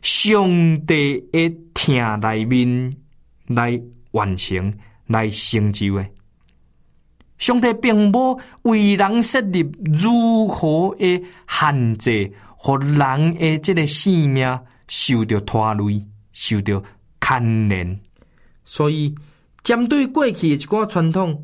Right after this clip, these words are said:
有的人讲，咱基督教，也是讲基督教是较无限制的。甚至基督教并毋是伫咧一开始就甲人讲，讲这你通好做，这你毋通好做。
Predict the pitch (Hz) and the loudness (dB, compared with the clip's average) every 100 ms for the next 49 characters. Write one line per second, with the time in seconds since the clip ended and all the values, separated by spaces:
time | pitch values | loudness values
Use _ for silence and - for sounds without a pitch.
0 | - 131 156 143 131 156 175 175 175 - | -4 0 0 0 0 -2 -2 -4 -8 -14
1 | _ _ - 180 196 190 - - 151 147 | _ _ -2 0 0 -2 -8 -4 -2 0
2 | 160 165 117 101 101 - _ - 127 - | -2 -2 -4 -4 -10 -20 _ -6 -6 -2
3 | 123 120 160 170 170 - - - 175 170 | -4 -2 -2 -2 -4 -14 -8 -2 0 0
4 | 208 - 139 110 - - _ - - 117 | -2 -2 -2 -2 -8 -20 _ -10 -4 -4
5 | - - - - 180 143 135 123 113 104 | -6 -20 -10 -4 -2 -2 -2 -2 -2 -4
6 | 98 95 87 101 - _ _ _ _ _ | -4 -4 -6 -8 -16 _ _ _ _ _
7 | - - 160 233 202 - - - 247 302 | -8 -2 0 0 -2 -6 -18 -4 0 0
8 | 262 214 196 208 202 196 185 196 170 196 | 0 -2 0 0 0 2 0 -2 -2 -2
9 | 285 - - 185 180 226 180 170 143 135 | -2 -4 0 0 0 -2 -2 -2 -2 -2
10 | 165 170 190 165 185 185 175 202 190 196 | -2 -2 -2 -2 -2 -4 -2 0 0 0
11 | 190 180 180 170 117 120 175 165 170 175 | -2 0 -2 -2 -4 -2 0 0 0 -4
12 | - 120 107 101 113 117 123 135 - - | -2 -2 0 -2 -2 -2 -2 -4 -8 -10